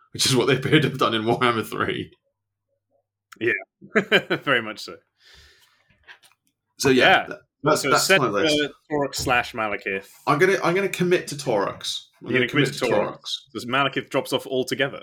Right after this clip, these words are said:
Speaker 1: Malekith drops off altogether because I
Speaker 2: Okay.
Speaker 1: prefer. Yeah, it's such a weird.
Speaker 2: No, I think it's, it's fair to give some love to the Tomb Kings. I think it was a great T L C,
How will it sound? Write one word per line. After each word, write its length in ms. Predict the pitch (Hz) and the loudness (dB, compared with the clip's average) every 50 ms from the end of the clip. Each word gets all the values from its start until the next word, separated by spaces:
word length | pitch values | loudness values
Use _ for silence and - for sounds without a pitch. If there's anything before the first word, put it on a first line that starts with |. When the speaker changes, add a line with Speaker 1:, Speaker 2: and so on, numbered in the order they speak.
| - _ 110 | -16 _ 0
Speaker 1:
Malekith 380 | 123 131 131 131 139 143 135 - | 2 4 4 4 2 0 -2 0
drops 240 | 135 127 - - 123 | 0 0 0 0 -2
off 160 | 117 113 - | -4 -2 -2
altogether 580 | 113 107 104 113 107 107 107 107 107 101 98 - - | -2 -2 -2 -2 -4 -2 -2 -2 -4 -6 -8 -10 -12
because 240 | 104 - 117 110 113 | -6 -2 -2 0 0
I 40 | |
Speaker 2:
Okay. 100 | 110 82 | 0 -2
Speaker 1:
prefer. 360 | 82 78 - - 90 78 - - _ _ | -2 -6 -6 -4 -4 -4 -6 -8 _ _
Yeah, 200 | - 110 110 101 92 | -4 -2 0 0 0
it's 200 | 76 78 87 - | 0 0 0 -2
such 280 | - - - - - | 0 0 -2 -2 -2
a 40 | 123 | -4
weird. 540 | 110 107 113 117 113 110 110 107 104 104 104 - _ _ _ _ _ _ _ _ _ _ _ _ _ _ _ _ _ _ _ _ | -4 -2 0 0 0 0 0 0 -2 -4 -6 -10 _ _ _ _ _ _ _ _ _ _ _ _ _ _ _ _ _ _ _ _
Speaker 2:
No, 100 | - 180 | -4 -2
I 40 | 185 | 0
think 180 | - 233 226 202 | 0 2 2 2
it's, 220 | 165 - - - | 2 0 -2 -2
it's 140 | 190 156 - | -2 -2 0
fair 160 | - 214 185 | 2 2 2
to 100 | 151 - | 2 0
give 120 | 123 123 110 | -2 -4 -4
some 140 | - 117 107 | -4 -4 -4
love 140 | 107 101 - | -4 -4 -4
to 80 | - | -6
the 60 | 95 85 | -10 -8
Tomb 200 | - 98 95 92 | -6 -6 -6 -8
Kings. 300 | - - 80 82 82 82 | -8 -10 -12 -10 -10 -10
I 40 | 85 87 | -10 -10
think 120 | 87 98 | -10 -10
it 40 | 98 | -12
was 100 | 92 90 | -12 -14
a 60 | 92 | -12
great 280 | 87 - 95 92 - - | -8 -6 -6 -6 -6 -6
T 100 | 98 92 | -8 -10
L 100 | 87 85 | -10 -10
C, 140 | - - | -14 -18